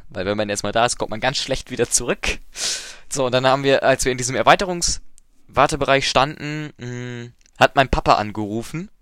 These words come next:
Und der so, „Ja, wir sind schon in Rookburg.“ Sag ich, „Ja, wie lange standet ihr denn an?“ „Ja, wir standen ja da ganz, ganz hinten an der Schlange. Ja, zehn Minuten, dann waren wir drin.“ <laughs> Also die haben die Leute anscheinend wirklich gut reingelassen, alle Mann.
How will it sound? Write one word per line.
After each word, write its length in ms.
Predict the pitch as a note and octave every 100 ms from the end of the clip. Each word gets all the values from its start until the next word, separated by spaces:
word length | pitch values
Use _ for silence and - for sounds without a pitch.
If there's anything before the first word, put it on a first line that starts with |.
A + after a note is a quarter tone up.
| _ _ - - _ _ -
Und 160 | A2+
der 160 | E3+ E3+
so, 160 | D#3+
„Ja, 640 | F#3+ F#4 G4 D#4+ C#4+ C4 A#3+
wir 100 | G#3
sind 200 | G3 F3+
schon 140 | E3
in 100 | B2+
Rookburg.“ 640 | C3+ A3+ - - G3 F#3 - - -
Sag 160 | B2
ich, 60 | C3
„Ja, 120 | D3
wie 60 | C#3+
lange 220 | C#3+ C#3+
standet 300 | - D#3 C3
ihr 80 | C3+
denn 160 | C3
an?“ 220 | C#3+ D3 - - - -
„Ja, 280 | B3 B3+ F#3+
wir 80 |
standen 300 | F#3 G3 F#3
ja 120 | F3 D#3
da 100 | D3+
ganz, 320 | E3 G3 -
ganz 240 | E3+ D#3+
hinten 380 | F3 F3 E3 D#3+
an 120 | D#3
der 100 | D3+
Schlange. 560 | D3 D#3+ D#3+ D#3 D3+ D#3 - - - -
Ja, 160 | B2+ -
zehn 180 | - D3+
Minuten, 220 | C#3+ D3+
dann 100 | A#2+
waren 140 | B2+
wir 80 | A2+
drin.“ 220 | G2+ G2 - - - -
<laughs> 520 | - - - - -
Also 160 | A#2 A2+
die 160 | B2
haben 100 | C3
die 60 | C3+
Leute 340 | B2+ C3 C#3+
anscheinend 400 | A2+ A2+ B2+ A2+
wirklich 360 | A2+ - A#2 - - - - _ _
gut 300 | C#3+ D3+ C3
reingelassen, 680 | A2 D#3 E3+ D#3+ E3 F#3 F#3
alle 240 | - D3+
Mann. 320 | D#3 D#3+ E3